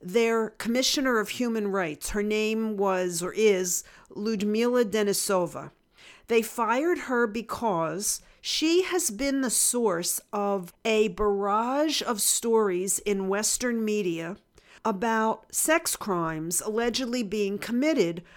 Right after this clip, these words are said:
by the Russian occupiers against Ukrainians during the war.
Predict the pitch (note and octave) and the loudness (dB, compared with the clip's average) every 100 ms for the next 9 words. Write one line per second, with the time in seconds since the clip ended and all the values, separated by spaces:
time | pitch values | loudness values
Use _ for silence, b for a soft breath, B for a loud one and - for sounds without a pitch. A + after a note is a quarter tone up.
0 | B - A3+ A3+ A3+ A3 A#3 A#3+ B3 A#3 | B -4 0 2 0 0 0 0 -2 0
1 | D#4 D#4 - - F3+ D#3 D3 D#3 D#3+ - | 2 0 -2 -4 -4 -4 -4 -4 -6 -4
2 | G#3 F3 C#4+ C4+ A#3 - G#3 G3+ - D#4+ | -4 0 0 2 0 -4 -6 -8 -2 0
3 | D#4+ F#3 D3 D3+ - G#3+ A3 A3 G#3 F#3+ | 0 -2 -4 -4 0 0 0 0 0 2
4 | G3 C#3+ D3+ | 2 2 -4